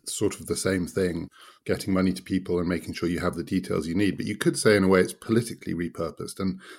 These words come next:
this does possibly pose a dilemma for the Labour Party, which is committed to undoing some of the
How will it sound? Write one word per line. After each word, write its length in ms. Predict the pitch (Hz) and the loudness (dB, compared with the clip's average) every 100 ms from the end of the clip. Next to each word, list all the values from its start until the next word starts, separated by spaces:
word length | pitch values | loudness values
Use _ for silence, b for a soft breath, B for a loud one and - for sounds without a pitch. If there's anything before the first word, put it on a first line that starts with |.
| _ | _
this 120 | 104 | -4
does 240 | - 113 90 | 6 6 6
possibly 680 | - 113 - 87 85 87 - - | 2 2 2 -2 -2 -2 -4 -2
pose 220 | 92 80 | -2 -2
a 60 | |
dilemma 440 | 76 85 90 87 78 | -2 0 0 0 -4
for 220 | - 85 | -4 -4
the 100 | 82 | 2
Labour 220 | 120 156 | 4 4
Party, 320 | - 78 - - | 2 -6 -6 -6
which 240 | 95 - 85 | -6 -6 -6
is 160 | 80 | -8
committed 420 | - 90 87 - | -6 -6 -6 -12
to 180 | - - | -8 -6
undoing 460 | 87 85 101 90 80 | -4 -2 0 0 -4
some 220 | - 85 | -8 -10
of 140 | - - | -10 -10
the 160 | 85 | -10